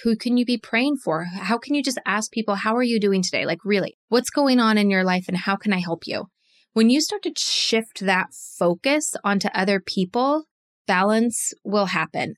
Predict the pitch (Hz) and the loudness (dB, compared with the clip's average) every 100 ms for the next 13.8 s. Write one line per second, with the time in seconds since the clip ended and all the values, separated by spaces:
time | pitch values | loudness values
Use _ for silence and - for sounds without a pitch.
0 | - 214 220 233 247 247 254 269 262 285 | -2 2 4 4 6 6 6 4 2 2
1 | 277 262 247 254 247 247 220 190 151 160 | 4 2 2 2 2 2 0 0 -2 -4
2 | - _ - - - 285 240 - 247 190 | -6 _ -16 -10 0 2 2 0 2 2
3 | 180 - - - 254 254 233 226 - 185 | 0 -6 -6 0 4 6 6 4 0 -2
4 | 226 254 277 294 254 226 233 262 - 180 | 2 4 4 4 4 2 2 0 0 0
5 | 170 - - 185 320 - - 330 - 233 | 0 -2 -2 -2 -2 -10 -16 -18 -4 0
6 | 208 202 208 214 254 285 285 262 240 226 | 2 4 4 4 4 2 2 2 0 0
7 | 196 - 180 180 180 - 180 175 180 175 | 0 0 2 2 0 0 0 0 -4 -4
8 | 170 165 190 180 - 196 262 269 403 - | -4 -2 -2 0 -2 -2 -2 0 -4 -6
9 | _ - - - 294 370 320 285 - 254 | _ -20 -20 -4 -2 0 2 0 0 -2
10 | 226 220 220 208 - - - 208 196 - | 0 2 2 0 -8 -20 -6 -2 -2 -2
11 | 220 208 208 214 196 208 220 226 - 214 | 2 4 6 4 4 2 0 -2 0 2
12 | 208 202 196 196 202 202 196 196 - 190 | 4 2 2 2 4 4 2 0 0 -4
13 | 180 190 175 170 - 92 69 185 | -2 -2 0 -2 -4 -4 -4 -8